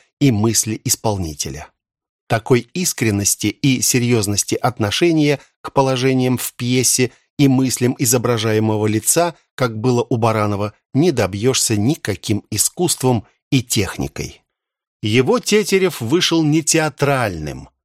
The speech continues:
а подлинным певчим. И именно это сразу почувствовал зритель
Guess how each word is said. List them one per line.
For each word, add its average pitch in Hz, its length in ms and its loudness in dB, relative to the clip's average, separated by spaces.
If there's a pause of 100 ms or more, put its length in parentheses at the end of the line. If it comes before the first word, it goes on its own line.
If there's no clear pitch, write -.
(140)
а 135 120 2
подлинным 110 840 -2 (100)
певчим. 76 600 -10 (520)
И 139 80 0
именно 117 640 2
это 147 300 0
сразу 123 480 0
почувствовал 117 680 -2
зритель 127 520 -2